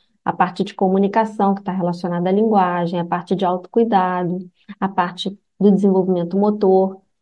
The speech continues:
Então, o neurodesenvolvimento. O neuro por quê?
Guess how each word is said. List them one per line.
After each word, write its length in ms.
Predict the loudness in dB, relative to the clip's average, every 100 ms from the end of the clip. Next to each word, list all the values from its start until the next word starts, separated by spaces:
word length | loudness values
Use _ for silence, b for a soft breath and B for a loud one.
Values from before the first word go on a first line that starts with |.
| -8
Então, 300 | 0 2 6
o 80 | 8
neurodesenvolvimento. 1200 | 8 8 8 4 2 2 2 2 4 4 2 0
O 20 |
neuro 300 | 4 6 6
por 240 | 2 -4 0
quê? 320 | 0 0